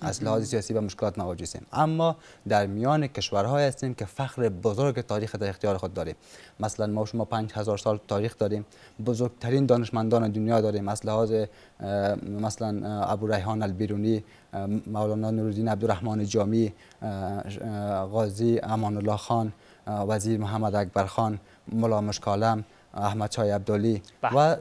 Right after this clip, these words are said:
Speaker 1: در این، اه، افغانستان، اه، در، اه، صد سال پسین و در فعلاً در جنگ‌های پارتیزانی و جنگ‌های شیرویکی شخصیت به اسم احمد شاه مسعود بزرگ حتی بالاتر از نلسون ماندلا و چگوارا در، اه، جهان عرض اندام کردن.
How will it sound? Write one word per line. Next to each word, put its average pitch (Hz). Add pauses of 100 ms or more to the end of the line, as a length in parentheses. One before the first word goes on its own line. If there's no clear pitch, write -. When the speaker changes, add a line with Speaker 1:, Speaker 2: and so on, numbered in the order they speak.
Speaker 1:
در 123
این، 131
اه، 107
افغانستان، 110
اه، 117
در، 101
اه، 98 (160)
صد 131
سال 123
پسین 135
و 104 (160)
در 98
فعلاً 135 (300)
در 104
جنگ‌های 101
پارتیزانی 123
و 120
جنگ‌های 117
شیرویکی 120 (340)
شخصیت 110
به 107
اسم 113
احمد 101
شاه 120
مسعود 113
بزرگ 104 (100)
حتی 117 (340)
بالاتر 98
از 117
نلسون 98
ماندلا 101
و 110
چگوارا 107 (280)
در، 92
اه، 87
جهان 110
عرض 98
اندام 92
کردن. 95